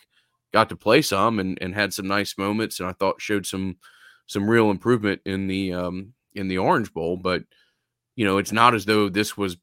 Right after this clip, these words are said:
a full year for Brock to, you know, learn on the job, participate in practice and everything else. I will say that I, um, when Brock came back and I, I was able to attend a practice or two,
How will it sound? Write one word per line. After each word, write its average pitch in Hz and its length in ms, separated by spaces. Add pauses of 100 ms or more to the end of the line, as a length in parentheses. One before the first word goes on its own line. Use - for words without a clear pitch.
(140)
a - 100
full 107 300
year 101 360
for 95 160
Brock 92 400
to, 90 360 (180)
you 104 100
know, 95 120
learn 98 280
on 95 120
the 92 80
job, 95 520
participate 95 540
in - 60
practice 92 500
and 90 100
everything 90 360
else. 107 300
I 95 80
will 107 220
say 110 420
that 90 200
I, 90 340
um, 85 460 (1500)
when 95 200
Brock 98 260
came 104 240
back 101 420
and 92 140
I, 87 160
I 95 140
was 92 160
able 87 280
to 85 60
attend 92 280
a 82 60
practice 95 440
or 87 60
two, 85 480